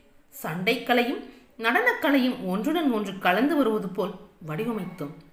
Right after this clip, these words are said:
அதே போல எங்கள் தங்கம் படத்திலும் நான் "செத்து பொழைச்சவன்டா" என்ற பாடலில் சண்டையிட்டு கொண்டு பாடும்படி ஆடும்படி கொண்டுமாய்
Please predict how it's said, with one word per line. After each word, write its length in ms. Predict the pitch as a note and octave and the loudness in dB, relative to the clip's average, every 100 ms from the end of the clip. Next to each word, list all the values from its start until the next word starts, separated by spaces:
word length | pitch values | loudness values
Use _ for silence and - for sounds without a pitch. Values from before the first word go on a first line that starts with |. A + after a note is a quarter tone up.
| _ _ _ _ _ _ _ _ _ _ | _ _ _ _ _ _ _ _ _ _
அதே 320 | F3 F3+ G3 A#3+ | -8 -4 -2 -2
போல 420 | D#4+ D4 C4+ - - - - - - - | -2 0 -2 -6 -12 -20 -20 -20 -16 0
எங்கள் 380 | C#4 D4+ A#4+ G#4+ | 2 4 2 4
தங்கம் 360 | C4+ A#3+ A#3 | 2 2 2
படத்திலும் 500 | A3 A3 - A3+ A#3 - - - | 2 2 2 0 0 -4 -16 -6
நான் 360 | A#3+ A3+ A#3+ - | 2 2 2 -6
"செத்து 380 | - B3+ - A4+ | -2 -2 0 0
பொழைச்சவன்டா" 760 | - A3 A3 C#4 A#3 G#3+ G3+ | 4 2 2 0 0 0 -2
என்ற 220 | G3 F#3 | -2 -2
பாடலில் 640 | E3+ F#3+ F3+ A3+ A3+ G3+ - - - - - | -2 -4 0 2 2 0 -8 -18 -20 -18 2
சண்டையிட்டு 680 | B3 C4 G#4+ G4 - C4 - | 4 6 4 4 0 -2 0
கொண்டு 460 | A3+ A3 A3+ - - - | 2 2 0 -4 -10 -6
பாடும்படி 640 | F#3 G#3+ A3+ A#3+ A3 A3+ - - - - | -4 -2 -2 -2 -2 -4 -10 -20 -20 -4
ஆடும்படி 640 | A3 F4 F#4+ - A#3+ B3+ - | 0 2 0 0 0 0 -2
கொண்டுமாய் 540 | A3 B3 B3 A3 | 0 2 2 2